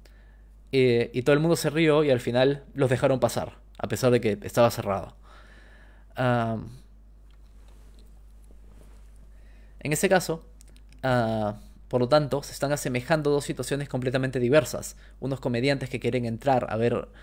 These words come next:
ah, los antiguos campos de concentración como una atracción turística y el Holocausto unas décadas atrás. Ah, en fin, cualquier tipo de interferencia de dos series de acontecimientos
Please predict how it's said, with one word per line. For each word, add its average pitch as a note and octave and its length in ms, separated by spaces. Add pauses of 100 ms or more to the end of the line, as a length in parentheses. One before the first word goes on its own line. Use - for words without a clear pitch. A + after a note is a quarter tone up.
(180)
ah, A2 220
los A2 200
antiguos B2+ 260
campos C3 220
de C3+ 60
concentración A#2+ 680
como A2 200
una B2 100
atracción B2 440
turística D3+ 600 (480)
y E3+ 280
el C3 120
Holocausto B2 840
unas A#2+ 280
décadas B2 320
atrás. G#2+ 400 (880)
Ah, A#2 300
en C3+ 120
fin, A2+ 260 (100)
cualquier C3 320
tipo G#3 260
de F#3+ 60
interferencia C#3 500
de A2+ 60
dos C3+ 120
series C#3+ 340
de C#3 60
acontecimientos C3+ 840